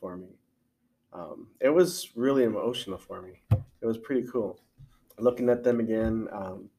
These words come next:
they're all ra-, all the really cool ones were wrapped up in paper still, but think about a penny that's been around since eighteen ninety.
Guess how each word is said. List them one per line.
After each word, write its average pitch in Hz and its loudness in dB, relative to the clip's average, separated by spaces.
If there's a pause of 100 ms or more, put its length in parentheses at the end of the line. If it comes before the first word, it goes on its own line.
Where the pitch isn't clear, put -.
(400)
they're 110 0
all 110 2
ra-, 107 2
all 117 2
the 117 2
really 107 -2 (440)
cool 143 6
ones 120 4
were 101 0
wrapped 113 -2
up 110 2
in 104 -8
paper 113 -2
still, 113 -2
but 101 -4 (480)
think 202 -2
about 220 4
a - 0
penny 127 -2
that's 95 -4
been 104 -4
around 104 -2
since 98 -10
eighteen 107 -8
ninety. 92 -12